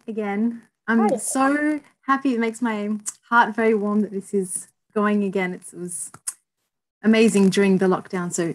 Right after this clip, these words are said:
Speaker 1: anyway, thank you for holding this again.
Speaker 2: Are you still,
Speaker 1: Um,
Speaker 2: were you calling from France? No. Is that
Speaker 1: Yes.
Speaker 2: right?
Speaker 1: Yeah.
Speaker 2: Right, right. I remember. Okay.
Speaker 1: Yeah. Yeah.
Speaker 2: Okay,
Speaker 1: Still
Speaker 2: okay.
Speaker 1: calling from France.
Speaker 2: Oh, still, still
Speaker 1: <laughs>
Speaker 2: France. Woohoo! Oh, cool. Way cool. Okay.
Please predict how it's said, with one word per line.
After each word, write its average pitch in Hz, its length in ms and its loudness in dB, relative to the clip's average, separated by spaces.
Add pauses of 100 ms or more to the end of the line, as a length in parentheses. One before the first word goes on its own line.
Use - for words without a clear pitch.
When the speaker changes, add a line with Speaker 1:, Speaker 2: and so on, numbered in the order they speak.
(100)
Speaker 1:
anyway, 247 280 4
thank 220 280 0
you 214 60 -2
for 202 360 -2
holding 214 280 0
this 202 200 -4
again. 202 360 -6 (300)
Speaker 2:
Are 262 80 6
you 381 160 8
still, - 220 4 (140)
Speaker 1:
Um, 233 100 6
Speaker 2:
were 359 80 6
you 440 260 10
calling 494 340 8
from 262 280 4 (160)
France? 262 480 2
No. 190 340 0 (260)
Is 254 120 4
that 294 80 6
Speaker 1:
Yes. 285 240 4
Speaker 2:
right? - 80 -16 (580)
Speaker 1:
Yeah. - 260 2
Speaker 2:
Right, 247 280 4 (180)
right. 226 320 4 (120)
I 320 120 2
remember. 269 420 2 (200)
Okay. 302 400 4 (100)
Speaker 1:
Yeah. 247 160 -2 (240)
Yeah. 226 280 -2
Speaker 2:
Okay, 302 240 2
Speaker 1:
Still 294 180 4
Speaker 2:
okay. 294 80 2
Speaker 1:
calling 254 260 6
from 240 140 2
France. - 420 -2
Speaker 2:
Oh, 269 40 0
still, 508 380 10
still 523 240 8
Speaker 1:
<laughs> - 60 -2
Speaker 2:
France. 523 220 6
Woohoo! 554 640 12
Oh, 320 280 2
cool. 415 380 2
Way 320 160 2
cool. 240 320 4
Okay. 269 380 -2